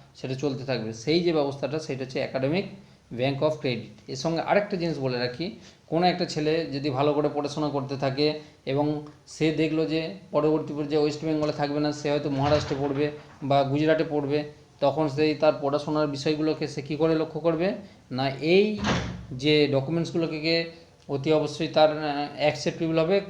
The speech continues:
কিসের মধ্য দিয়ে? না, এবিসির মধ্য দিয়ে, Academic Bank of Credit। অর্থাৎ তার যে, মানে তার ডিগ্রিগুলো হয়ে আছে, সেগুলো এই ওয়েস্ট বেঙ্গল থেকে সরাসরি সে যখন যেখানে ভর্তি হবে, অর্থাৎ গুজরাটই হোক বা মহারাষ্ট্রই হোক কিংবা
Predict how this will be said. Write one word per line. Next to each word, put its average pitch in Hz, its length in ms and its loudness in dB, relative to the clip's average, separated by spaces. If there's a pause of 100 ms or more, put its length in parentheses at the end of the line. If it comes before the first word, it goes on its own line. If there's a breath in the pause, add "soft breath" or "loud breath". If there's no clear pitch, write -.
(260)
কিসের 165 220 -4
মধ্য 180 260 0
দিয়ে? 208 180 0
না, 185 140 0
এবিসির 135 420 0
মধ্য 113 240 -6
দিয়ে, 120 400 -4
Academic 147 440 0 (140)
Bank 147 180 -6
of 151 200 -2
Credit। 113 260 -4 (120)
অর্থাৎ 139 300 -6
তার 147 280 4
যে, 165 300 -2 (380 loud breath)
মানে 139 200 -4
তার 139 220 2
ডিগ্রিগুলো 175 440 4
হয়ে 156 140 6
আছে, 151 220 2
সেগুলো 147 360 -2
এই 147 140 0
ওয়েস্ট 139 300 -4
বেঙ্গল 151 260 -2
থেকে 156 180 -4
সরাসরি 131 420 -4
সে 143 180 -6
যখন 131 340 -4
যেখানে 131 280 -4
ভর্তি 131 300 -4
হবে, 165 280 4 (380 loud breath)
অর্থাৎ 131 260 -10
গুজরাটই 139 500 2
হোক 175 180 4
বা 143 140 0
মহারাষ্ট্রই 135 500 -2
হোক 185 260 4
কিংবা 139 560 0